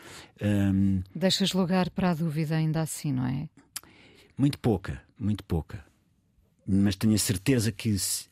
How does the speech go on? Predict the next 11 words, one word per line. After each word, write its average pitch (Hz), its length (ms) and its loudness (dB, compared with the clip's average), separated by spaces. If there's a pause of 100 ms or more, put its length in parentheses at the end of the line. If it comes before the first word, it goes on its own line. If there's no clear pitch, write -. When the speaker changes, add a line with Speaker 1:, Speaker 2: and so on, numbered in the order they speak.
Speaker 1:
haver 107 560 0
qualquer 117 460 -4
coisa 117 360 -4
não 117 140 -2
é 120 40 0
nada 113 260 0
do 92 60 -10
que 104 100 -12
a - 20 -12
gente 104 320 -8
imagina. 78 380 -12